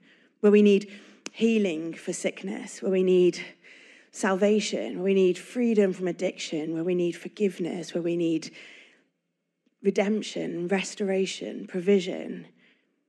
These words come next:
And Jesus standing in front of each one of us and speaking to that part of, of our life, that part of our hearts, and saying,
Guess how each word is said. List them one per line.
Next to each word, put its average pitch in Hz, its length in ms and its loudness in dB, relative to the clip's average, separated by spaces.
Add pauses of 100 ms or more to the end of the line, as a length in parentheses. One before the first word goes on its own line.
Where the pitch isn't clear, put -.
(340)
And 208 100 4
Jesus 208 320 4
standing 214 440 2
in 190 80 0
front 190 240 -2
of 190 120 -2
each 208 320 0
one 214 200 4
of 185 100 2
us 165 160 -2
and 180 80 -4
speaking 220 440 0
to 196 100 2
that 208 240 -2
part 226 400 -2
of, 180 160 -8 (260)
of 185 220 -2
our 233 340 4
life, 185 400 -2
that - 220 -4
part 208 260 -2
of 196 160 -6
our 226 260 0
hearts, 185 540 -8
and 170 140 -8
saying, 175 580 -2